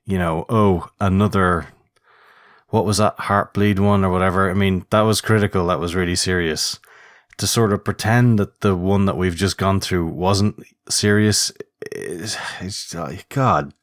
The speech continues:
yeah. Like, a lot of people moved a lot of mountains to do an awful lot of security updates. And I, the,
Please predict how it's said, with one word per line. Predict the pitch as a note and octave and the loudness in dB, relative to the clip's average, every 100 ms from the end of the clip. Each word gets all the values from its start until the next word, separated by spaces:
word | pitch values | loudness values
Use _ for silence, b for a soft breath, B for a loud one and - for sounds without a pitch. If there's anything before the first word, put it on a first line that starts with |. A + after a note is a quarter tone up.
| _ _ - | _ _ -8
yeah. | A2+ G#2+ F2 E2 - _ B B B B B B B B B B - | 2 4 4 0 -10 _ B B B B B B B B B B -10
Like, | A2+ G#2+ F#2+ - | 0 0 0 -2
a | A2 | 2
lot | A2+ B2+ | 4 2
of | A#2 | 4
people | B2+ A2 G#2+ F#2+ E2 | 2 2 2 2 2
moved | G#2 A2 F#2 | 4 6 4
a | G#2 | 4
lot | G#2 A2+ | 4 4
of | G#2 | 2
mountains | F#2 G2+ F#2+ F#2 E2 - | 2 0 0 -2 -2 -4
to | E2+ | -4
do | F#2+ F2 E2 D#2 _ _ - | -2 -2 -4 -8 _ _ -6
an | F#2 F#2+ | -2 2
awful | F#2+ - F2+ | 0 0 -2
lot | E2+ | 0
of | |
security | - G2+ G2+ F#2 E2+ | -2 -4 -2 -2 -2
updates. | E2+ E2+ E2 - | -4 -2 -4 -2
And | G#2 | 0
I, | A#2+ | 0
the, | A#2 D#3+ | 0 -6